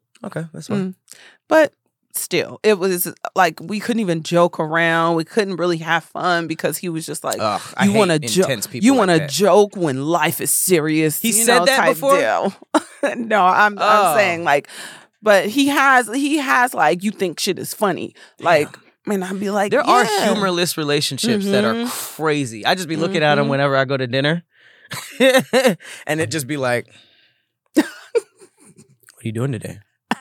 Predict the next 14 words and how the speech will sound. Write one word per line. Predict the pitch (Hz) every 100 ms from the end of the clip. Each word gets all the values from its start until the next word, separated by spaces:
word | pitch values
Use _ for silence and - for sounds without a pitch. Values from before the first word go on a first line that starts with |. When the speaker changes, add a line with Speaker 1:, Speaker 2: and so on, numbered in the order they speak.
| _ - _ _ -
Speaker 1:
"Oh, | 123
this? | 101 151 -
Okay. | 123 - 131 _ _ _ _ 147 - - -
What | -
are |
you | 117
doing | 110
tomorrow?" | 104 107 120 - _ -
Speaker 2:
Mm-hmm. | 202 196 196 202 208 220 233 _ - - - _
Speaker 1:
Life. | - - - - -
Speaker 2:
It's | 196
like | 226 202
how | 196 185 185
Bob | 190 190 208 214